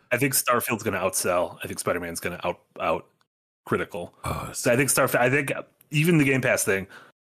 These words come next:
Speaker 1: I think there's so many sweaty P C boys who are just gonna frothing at the bit to go to space. <laughs>
Speaker 2: Even with Sean
Speaker 1: Nom,
Speaker 2: Murray's
Speaker 1: nom, nom, nom.
Speaker 2: No Man's Sky, I think it's all gonna come down to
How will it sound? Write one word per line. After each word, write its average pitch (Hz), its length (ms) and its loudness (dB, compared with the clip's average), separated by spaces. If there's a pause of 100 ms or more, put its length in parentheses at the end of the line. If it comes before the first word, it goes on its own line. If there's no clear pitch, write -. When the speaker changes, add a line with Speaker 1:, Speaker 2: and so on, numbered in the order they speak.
(120)
Speaker 1:
I 98 80 0
think 101 120 0
there's 80 180 -2
so 101 220 2
many 90 140 0
sweaty 92 320 0
P - 160 -6
C 92 140 -4
boys 85 280 -2
who - 120 -6
are 82 40 -4
just - 220 -2
gonna - 240 -12 (600)
frothing 101 500 4
at 85 80 -2
the - 80 -6
bit - 240 -2
to - 80 -8
go 87 120 0
to 85 60 -2
space. - 460 -2 (360)
<laughs> - 40 -2 (1080)
Speaker 2:
Even 90 340 -2
with 92 340 -2
Sean 104 320 2
Speaker 1:
Nom, 101 160 2
Speaker 2:
Murray's 101 160 2
Speaker 1:
nom, 101 160 2
nom, - 180 -6
nom. 110 100 -4
Speaker 2:
No 107 120 2
Man's 104 320 0
Sky, 120 340 -2 (220)
I 127 120 0
think 254 240 0
it's 165 120 0
all 127 160 2
gonna 110 200 2
come 113 260 0
down 120 240 2
to 98 400 -4